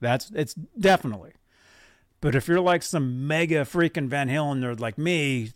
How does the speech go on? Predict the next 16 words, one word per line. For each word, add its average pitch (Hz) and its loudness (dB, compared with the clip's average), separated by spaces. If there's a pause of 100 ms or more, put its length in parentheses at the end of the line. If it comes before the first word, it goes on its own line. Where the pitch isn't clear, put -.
no, 143 2
I've, 117 -4
I've 127 -4
heard 131 -2
it 113 -6
all. 101 -8
I've, 110 -12 (180)
I've 127 -4
pretty 175 2
much 127 -2
heard 131 -2
everything 113 -2
that, 101 -10
that's 117 -12
out 101 -10
there. 90 -20